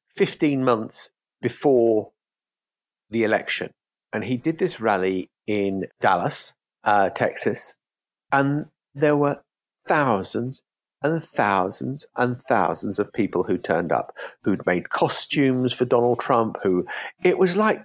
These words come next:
it was like they, they were going to the final of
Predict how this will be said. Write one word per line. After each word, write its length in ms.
it 80
was 160
like 180
they, 140
they 100
were 120
going 260
to 120
the 140
final 720
of 500